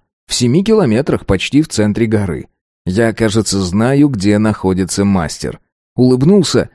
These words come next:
и установил точку воскрешения в центре лагеря. Сидеть без дела не будем, отправимся на разведку. Отдал команду питомцу на охрану лагеря,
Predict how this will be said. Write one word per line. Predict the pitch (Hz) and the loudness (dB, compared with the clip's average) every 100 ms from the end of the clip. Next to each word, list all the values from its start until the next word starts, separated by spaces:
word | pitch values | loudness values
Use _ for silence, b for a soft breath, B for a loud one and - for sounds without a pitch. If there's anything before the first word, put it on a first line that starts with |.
| _ | _
и | 123 | 0
установил | 127 - 143 180 220 | 0 0 0 0 0
точку | - 156 - | 0 -2 0
воскрешения | 110 101 104 95 139 165 123 | -2 0 -2 0 0 0 0
в | - | -2
центре | 113 107 92 104 | -2 0 0 2
лагеря. | 104 87 73 64 _ _ _ | 2 0 -6 -12 _ _ _
Сидеть | - 143 202 208 | -2 0 2 2
без | 135 117 | 2 0
дела | 95 170 147 | 2 2 4
не | 117 110 | 2 0
будем, | 101 160 98 65 - _ | 2 0 0 -4 -14 _
отправимся | 78 _ 135 156 120 104 107 | -10 _ -2 0 0 0 0
на | 104 | 0
разведку. | 98 90 95 82 - 67 _ _ _ _ - | 0 -2 -4 -4 -10 -14 _ _ _ _ -2
Отдал | 113 139 127 143 | 2 2 2 0
команду | 113 107 110 110 107 101 | 0 0 2 0 0 -2
питомцу | 101 - 165 156 - | -4 0 0 0 -2
на | 113 98 | 0 0
охрану | 98 110 110 110 | 0 -2 0 2
лагеря, | 110 85 78 64 | 0 -2 -6 -10